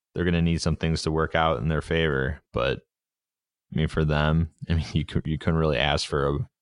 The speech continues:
a more appealing, uh, backstretch here as they round out the season. So,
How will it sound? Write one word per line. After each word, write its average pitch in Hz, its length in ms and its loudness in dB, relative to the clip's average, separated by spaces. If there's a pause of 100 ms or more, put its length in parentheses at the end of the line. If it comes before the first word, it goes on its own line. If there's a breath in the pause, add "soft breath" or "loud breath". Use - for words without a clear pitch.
(460)
a 67 340 2 (540)
more 82 360 2
appealing, 78 680 2 (1000)
uh, 67 400 0 (340)
backstretch 76 640 0
here 80 400 2
as 80 260 0
they 73 220 2
round 82 340 0
out 80 160 0
the - 80 -4
season. 90 440 2
So, 90 400 2